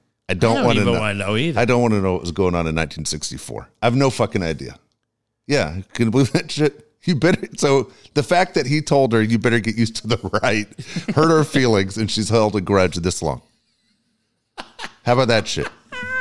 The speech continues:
Speaker 1: Fifty-seven years later.
Speaker 2: When she's here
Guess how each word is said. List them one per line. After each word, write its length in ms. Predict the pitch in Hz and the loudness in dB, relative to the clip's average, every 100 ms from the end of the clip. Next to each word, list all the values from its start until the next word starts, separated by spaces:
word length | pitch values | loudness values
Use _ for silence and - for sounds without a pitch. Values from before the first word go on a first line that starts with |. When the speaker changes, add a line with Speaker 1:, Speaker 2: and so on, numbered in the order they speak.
| 494 427 _ _ - | -6 -12 _ _ 0
Speaker 1:
Fifty-seven 580 | 156 - 135 123 117 110 | 0 0 -2 0 0 0
years 220 | 101 87 | 0 -2
later. 260 | 87 73 - _ _ _ _ _ | -2 -2 -6 _ _ _ _ _
Speaker 2:
When 160 | 117 107 | -8 -4
she's 400 | - 180 208 180 | -4 -2 -2 0
here 440 | 180 143 90 87 | 0 0 0 -8